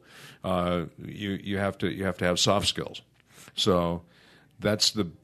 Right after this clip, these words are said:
that's the, uh, the journey I've been on, is to try to improve those soft skills and, and,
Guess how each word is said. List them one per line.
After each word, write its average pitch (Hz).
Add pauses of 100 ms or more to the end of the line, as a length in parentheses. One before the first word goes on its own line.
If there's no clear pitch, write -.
that's 101
the, 90
uh, 82
the -
journey 101
I've 104
been 85
on, 82
is 80
to 92
try 95
to 90
improve 85
those 82
soft 95
skills 85
and, 82
and, 82